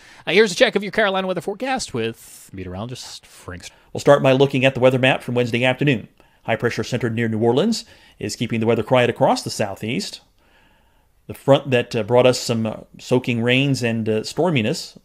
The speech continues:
Speaker 2: recently is now, uh, moved out, but it's becoming stationary.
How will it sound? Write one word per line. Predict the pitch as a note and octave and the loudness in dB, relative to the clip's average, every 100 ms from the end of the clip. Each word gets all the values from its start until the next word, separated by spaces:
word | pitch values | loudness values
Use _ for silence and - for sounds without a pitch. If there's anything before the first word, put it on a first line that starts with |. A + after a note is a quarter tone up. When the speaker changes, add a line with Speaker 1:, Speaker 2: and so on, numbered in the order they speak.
| - | -20
Speaker 2:
recently | A2 A2+ A2 - D#3 G3+ | -12 -8 -8 -8 -6 -6
is | A#2 | -6
now, | A2 A2 G#2+ | -6 -4 -4
uh, | G2+ | -6
moved | G2+ A2+ G#2 | -4 -2 2
out, | C3 E3 - - - - _ _ _ _ _ _ _ | 4 4 0 -20 -20 -20 _ _ _ _ _ _ _
but | - | -4
it's | A2+ A#2 | -4 -4
becoming | B2+ A2+ | -2 -2
stationary. | - A#2+ C3 G#2+ G#2 E3 | 0 0 0 -6 -8 -10